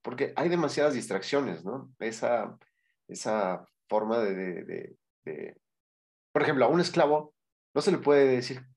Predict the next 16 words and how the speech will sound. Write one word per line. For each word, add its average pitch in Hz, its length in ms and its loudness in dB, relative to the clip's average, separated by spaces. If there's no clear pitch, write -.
¿cuál 151 140 2
es 151 80 -4
tu 147 80 0
propósito 127 400 0
en 117 60 4
la 113 60 4
vida? 185 220 4
Pues 190 120 -6
está, 180 440 0
está - 800 -2
atado, - 540 -2
¿no? 185 380 -6
Entonces, 131 340 -4
mientras 123 420 2
no 143 120 2
sea, 139 520 2